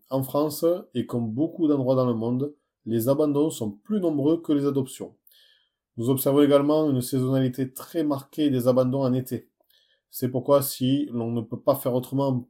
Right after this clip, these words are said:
que de se séparer d'un animal, dans la mesure du possible, il faut le faire hors période estivale. Cela évitera l'euthanasie probable par manque de place en fourrière.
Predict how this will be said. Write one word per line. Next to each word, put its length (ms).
que 100
de 100
se 120
séparer 380
d'un 180
animal, 400
dans 80
la 100
mesure 220
du 100
possible, 540
il 100
faut 160
le 80
faire 400
hors 220
période 280
estivale. 520
Cela 320
évitera 480
l'euthanasie 500
probable 600
par 160
manque 280
de 60
place 360
en 60
fourrière. 400